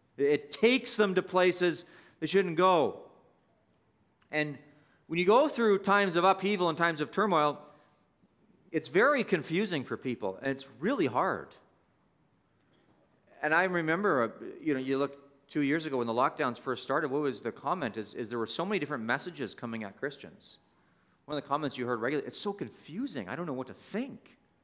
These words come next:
It, it, this, the devil has designed it that way. He is the author of confusion. God brings clarity with his word.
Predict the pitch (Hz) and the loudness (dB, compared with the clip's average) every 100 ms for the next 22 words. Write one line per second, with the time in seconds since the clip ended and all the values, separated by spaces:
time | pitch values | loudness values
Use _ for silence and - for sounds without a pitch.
0 | _ _ _ _ _ - 123 165 156 - | _ _ _ _ _ -12 -6 -6 -4 -2
1 | 165 - 160 170 175 269 190 151 123 139 | -4 -2 -4 2 2 2 0 0 0 0
2 | 117 131 190 233 135 - 98 104 92 76 | 2 2 2 0 -2 -2 -4 -4 -6 -8
3 | - _ _ _ _ _ _ _ _ _ | -16 _ _ _ _ _ _ _ _ _
4 | 165 240 208 185 156 208 220 175 139 - | 0 2 4 4 6 6 4 2 2 0
5 | 139 131 175 233 151 104 135 196 196 202 | -6 0 0 2 0 0 4 4 2 0
6 | 156 - - 165 214 139 104 104 104 113 | -2 -6 0 2 2 2 -2 -6 -8 -4
7 | 165 135 - | -2 -2 -6